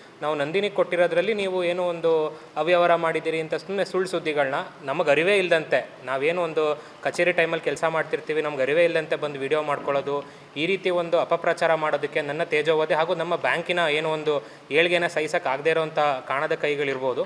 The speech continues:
ಅವ್ರುಗಳು ಈ ರೀತಿ ಒಂದು ಆರೋಪ ಮಾಡಿದ್ದಾರೆ. ಇದು ಸತ್ಯಕ್ಕೆ ದೂರವಾದದ್ದು. ಯಾಕೆಂದರೆ, ನಮ್ಮ ಎಲ್ಲ ಆಡಳಿತ ಮಂಡಳಿ ಸದಸ್ಯರು ಬ್ಯಾಂಕಿನ ಪರವಾಗಿ, ಸದಸ್ಯರ ಅಭಿವೃದ್ಧಿಗಾಗಿ ಹಾಗೂ ಷೇರು ಬ-, ಸದಸ್ಯರಿಗೆ ಏನೋ ಒಂದು ಏಳಿಗೆಗಾಗಿ ಶ್ರಮ ವಹಿಸ್ತಿದ್ದಾರೆ.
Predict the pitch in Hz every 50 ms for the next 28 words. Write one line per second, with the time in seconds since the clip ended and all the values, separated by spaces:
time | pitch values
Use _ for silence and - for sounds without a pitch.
0 | - - - - - - - - 135 151 185 196 208 214 208 202 196 190 190 196
1 | 196 190 180 156 143 156 165 160 170 160 156 147 139 139 131 135 143 156 175 165
2 | - - 151 147 165 180 185 185 170 185 - - 151 139 - 190 175 - 196 165
3 | 139 151 170 180 180 170 156 143 143 131 - 139 143 147 - 151 147 147 - 175
4 | 175 185 185 175 170 160 143 131 127 143 180 175 151 143 147 170 175 175 - 185
5 | 170 170 165 165 160 - - - 156 156 - 170 170 190 214 214 214 - - -
6 | - - - - 131 127 127 156 170 - 190 190 170 - 170 170 170 170 165 175
7 | 185 - 147 139 165 160 - 185 160 135 143 165 170 170 160 170 160 160 165 160
8 | 160 180 185 151 135 147 160 185 180 - - 170 165 180 190 196 175 151 131 143
9 | 143 135 139 - 160 147 160 160 - 185 170 170 165 165 151 156 165 170 170 160
10 | 143 135 147 165 175 180 170 165 165 180 170 - 139 143 156 156 147 143 - -
11 | 135 131 131 165 202 -